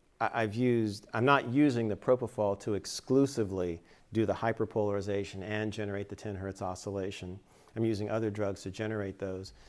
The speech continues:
And if they come off quicker than the propofol, then it's much easier to wake the person up.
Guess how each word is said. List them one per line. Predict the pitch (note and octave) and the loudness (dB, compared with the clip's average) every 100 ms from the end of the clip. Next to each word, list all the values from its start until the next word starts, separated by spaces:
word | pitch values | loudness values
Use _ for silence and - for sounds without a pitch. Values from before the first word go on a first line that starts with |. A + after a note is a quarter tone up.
| - | -10
And | G#2 | -4
if | |
they | G2+ A#2 | 0 -2
come | - A#2+ | 0 -2
off | G#2 G2 | -2 -4
quicker | - D3 D3 G#2+ | 0 0 2 -2
than | G2 | -2
the | F#2 | -4
propofol, | - A#2+ A#2+ - F2 D#2+ - _ _ _ _ - _ | -2 -2 -2 -6 -6 -6 -12 _ _ _ _ -20 _
then | - | -4
it's | G#2+ - | -2 -2
much | G#2 A2 | -4 -4
easier | G#2 G2 | -4 -4
to | F2+ | -6
wake | F#2+ - | -8 -10
the | |
person | F2 F#2 F2 F2 | -8 -8 -8 -10
up. | F2 | -12